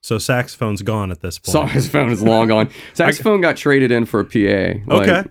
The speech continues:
Speaker 2: yeah.
Speaker 1: I gotta tell you, there was, I had a very similar story, and this is gonna go along the left-handed lines, too.
Speaker 2: Yeah.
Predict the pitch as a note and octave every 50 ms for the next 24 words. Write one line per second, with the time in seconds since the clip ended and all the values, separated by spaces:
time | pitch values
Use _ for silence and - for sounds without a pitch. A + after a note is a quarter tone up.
0 | - G#2+ G2+ F#2+ F#2+ F#2+ F#2 F#2 F#2+ F#2+ - A2+ C#3+ D#3 E3 D3+ C#3+ C3+ - D3+
1 | C3+ B2+ A2 G#2 F#2+ _ _ _ _ - A2 B2 B2+ B2+ B2+ B2 B2 - A#2 A#2
2 | _ _ _ _ _ _ _ _ _ _ _ _ _ _ _ _ - G#2+ A#2 B2
3 | A2+ A2 F#2 G2+ A#2 B2 C3 C3 C3+ - D3 C3+ C3 C3 B2 A2+ - - - B2+
4 | B2 A#2+ A#2 A2+ G#2 G#2+ A2+ - A#2 A2 G2+ A#2+ A#2+ A#2 A2 G2+ A#2 A2+ A2 A2
5 | G#2+ G#2+ A2 A2 A2 G#2 G2+ A2+ B2 A#2+ - - B2 A2 G2 G2+ G2 G2+ F#2+ G2
6 | G2 G2 F#2+ - - C3 C3+ G#2+ G2